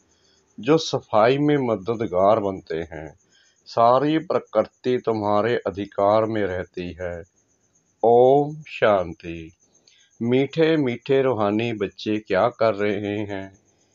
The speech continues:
युद्ध के मैदान में खड़े हैं। खड़े तो नहीं, तुम तो बैठे हो ना। तुम्हारी सेना कैसी अच्छी है। इसको कहा जाता है रूहानी बाप की रूहानी सेना।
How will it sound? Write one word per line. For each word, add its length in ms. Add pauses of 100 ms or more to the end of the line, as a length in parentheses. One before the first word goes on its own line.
(260)
युद्ध 400
के 240
मैदान 480
में 220
खड़े 380
हैं। 260 (720)
खड़े 280
तो 220
नहीं, 500 (1040)
तुम 200
तो 200
बैठे 400
हो 200
ना। 440 (1160)
तुम्हारी 640
सेना 640 (500)
कैसी 420
अच्छी 600
है। 240 (640)
इसको 360
कहा 280
जाता 480
है 240
रूहानी 580
बाप 400
की 320
रूहानी 540
सेना। 520